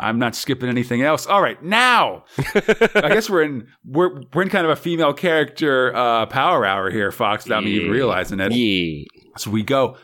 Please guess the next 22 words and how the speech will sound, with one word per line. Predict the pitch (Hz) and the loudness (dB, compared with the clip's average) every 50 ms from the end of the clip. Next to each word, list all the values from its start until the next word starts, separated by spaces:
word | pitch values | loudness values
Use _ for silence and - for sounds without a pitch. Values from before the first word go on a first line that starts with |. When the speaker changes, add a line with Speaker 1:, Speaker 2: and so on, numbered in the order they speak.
| _ - | _ -4
Speaker 1:
to | - 170 143 - | -2 -2 -2 -2
Thrill | - - - _ - 117 113 127 131 127 156 160 - | -6 -20 -20 _ -8 -2 0 2 2 2 0 0 0
Eight, | 151 147 143 156 151 156 139 127 - - - - _ _ _ | 0 2 2 2 2 0 0 -2 -4 -6 -6 -8 _ _ _
Tales | - - - - 131 151 147 151 135 131 127 123 120 - - | -4 -2 0 2 2 2 2 2 2 2 0 0 0 0 0
from | 139 139 123 | 0 0 0
the | 127 127 | 0 -2
Doghouse. | - 139 131 117 120 120 120 113 110 - 120 113 117 113 107 107 - - - - - | 0 0 0 2 2 2 0 -2 -2 -2 -2 0 0 0 -2 -2 0 0 0 0 2
Speaker 2:
Yeah, | 127 147 180 175 147 127 117 110 101 95 85 | 2 2 2 2 2 2 0 0 -2 -2 -4
yeah. | - 87 87 147 170 185 139 185 220 196 147 104 - - - - - - - - - - - - 214 170 147 131 120 - - - - - 131 | -6 -10 -12 -12 -8 -4 -2 0 0 0 0 -2 -4 -10 -14 -16 -18 -20 -20 -20 -20 -16 -8 -8 -6 -6 -6 -12 -12 -12 -12 -12 -12 -12 -12
Speaker 1:
Script | - - - - 165 156 160 | -12 -10 -4 -2 -2 -2 0
robot | 165 147 131 110 | 0 -2 -2 0
Hilary | 156 151 147 143 143 143 | -2 0 0 0 2 2
Robinson, | 143 147 151 151 151 151 139 - 151 135 | 2 2 2 2 0 -4 -4 -4 -4 -4
art | - - 135 143 120 | -2 0 0 0 2
robot | 127 139 135 135 123 - | 2 2 2 2 0 0
Simon | - 143 131 127 127 120 | 0 -2 0 0 0 -2
Jacobs, | - 123 131 127 123 127 139 131 123 - - - | 0 0 0 0 0 0 -2 -2 -2 -4 -8 -4
lettering | 120 127 123 123 120 | -2 0 0 2 0
robot | 117 107 117 107 - - | 0 0 0 -2 -2 -4
Tom | - - 117 107 101 | -6 -4 -4 -4 -4
Frame. | - - 143 156 190 208 196 170 127 _ _ _ - - _ - | -2 -2 0 0 0 -2 -4 -8 -12 _ _ _ -20 -20 _ -8
So, | - 170 147 110 - | -2 -2 -2 -2 -2